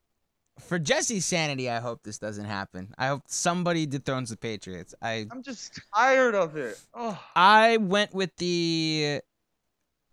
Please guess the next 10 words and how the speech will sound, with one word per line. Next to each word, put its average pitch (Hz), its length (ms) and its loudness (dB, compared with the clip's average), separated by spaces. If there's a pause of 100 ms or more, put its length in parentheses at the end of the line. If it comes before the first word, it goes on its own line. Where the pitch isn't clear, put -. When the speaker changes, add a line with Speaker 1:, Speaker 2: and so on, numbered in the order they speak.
(220)
Speaker 1:
Andy 180 360 -2
Reid 170 240 -4
finally 151 460 -4
gets 131 300 -6
over 123 180 -4
the 110 140 -4
hump 107 240 -8
narrative. 92 560 -8
That 101 500 -4 (480)
the, 101 580 -6